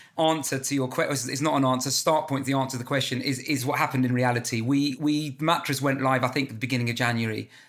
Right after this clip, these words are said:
and we didn't sell anything because no one knew about us. Uh, you know, we didn't even feature on Google. It just, nothing was happening. It's a little bit like that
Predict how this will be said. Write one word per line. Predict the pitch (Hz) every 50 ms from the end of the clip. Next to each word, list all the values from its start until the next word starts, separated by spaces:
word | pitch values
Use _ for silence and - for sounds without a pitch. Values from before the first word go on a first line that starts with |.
| _ _ _
and | 131 131 131 127 131 127 127 - - _ _ _
we | 139 143
didn't | 131 143 135 127
sell | - - 139 131 123 117 -
anything | 135 131 139 135 135 - 98 - - _ _
because | - 131 - 156 135
no | 135 156 151
one | 147 143 131 127
knew | 127 120 113
about | 110 113 113 110 110 110
us. | 113 113 110 - - - - -
Uh, | 123
you | 127 - - 127 123
know, | 117 107 101 101 104 - -
we | - 135
didn't | 131 127 127 127
even | 127 123 113 117
feature | 117 - 127 123 123 - 120
on | 110
Google. | 110 120 120 120 117 117 113 113
It | 117 -
just, | - - 127 - - -
nothing | - 135 143 135 135 - 123
was | 120 117 -
happening. | 135 139 139 - 107 101 98 - 101 - - - - - - - - - _
It's | - 156 -
a | 170
little | 175 202 202 190
bit | 151 156 147
like | 151 147 143 131
that | - 139 135 135 - -